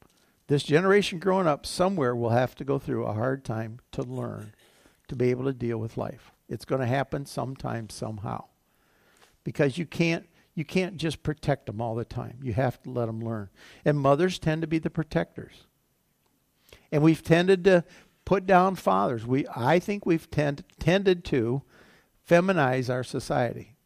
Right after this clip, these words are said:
I know that's, but I'm just telling you, my observation is we've tended to feminize our society and men have been put down for the last twenty, twenty-five years to where they don't know anything. So we've taken the dad's influence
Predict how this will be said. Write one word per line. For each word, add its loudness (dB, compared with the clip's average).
I -4
know -2
that's, -4
but -6
I'm -6
just -8
telling -4
you, -8
my -2
observation 0
is -8
we've -4
tended -2
to -4
feminize -4
our -6
society -4
and -2
men 2
have 0
been -2
put -4
down 2
for -8
the -2
last 0
twenty, -8
twenty-five -6
years -6
to -8
where -2
they 6
don't 0
know -2
anything. -10
So -8
we've -2
taken -2
the -4
dad's 4
influence -8